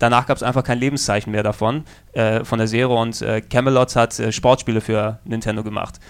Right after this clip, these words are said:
Mario Tennis, Mario Golf, Super Mario Golf, We Love Golf, Pangia Golf für andere Leute und wie das alles heißt. Okay, ich glaub Pangia nicht, aber die haben tausend Golfspiele auf jeden Fall gemacht.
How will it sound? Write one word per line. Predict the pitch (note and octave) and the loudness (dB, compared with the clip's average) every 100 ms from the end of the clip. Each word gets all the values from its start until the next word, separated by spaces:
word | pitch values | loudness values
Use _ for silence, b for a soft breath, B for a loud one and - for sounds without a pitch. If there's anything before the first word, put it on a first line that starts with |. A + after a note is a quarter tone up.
| B | B
Mario | A#2 A#2+ B2 A#2+ | 4 6 6 2
Tennis, | B2+ B2+ A#2+ A#2 | 2 0 -2 -2
Mario | A#2+ A2+ A#2 A2+ | 2 4 4 2
Golf, | A2 A2+ A2+ | 4 4 2
Super | A#2 A#2 B2 | -4 -6 -2
Mario | A2 A2 A2 | 2 2 2
Golf, | A2+ G#2+ A2 A2 | 0 0 0 -2
We | B2 | -2
Love | C3 A#2 A2+ | 2 2 2
Golf, | B2+ A2+ G#2+ - | 0 0 0 -4
Pangia | B2 A#2+ A2+ | -4 0 -2
Golf | A2 A2 A2+ | 0 0 0
für | G#2+ | -2
andere | G#2+ A2 | -2 -4
Leute | A2 G#2+ | -2 -2
und | G#2+ A2 | -4 -6
wie | |
das | A2 G#2+ | -6 -4
alles | G#2 A2 | -6 -4
heißt. | G#2 G#2+ D3+ - b b b b | -2 -2 -2 -10 b b b b
Okay, | - A2 | -4 -2
ich | - | -2
glaub | A#2 A2 | -2 0
Pangia | A#2+ A#2 A2 | 2 0 0
nicht, | B2 C3+ | -2 0
aber | A#2 | 2
die | A#2+ | 4
haben | A#2 | 2
tausend | A#2 A#2 A#2+ | 2 0 4
Golfspiele | B2 B2+ - A2 | 4 4 0 -2
auf | A2 | -2
jeden | A2+ A2 | -4 -2
Fall | G#2+ | -4
gemacht. | A2 G#2+ D3+ - | -2 0 -2 -4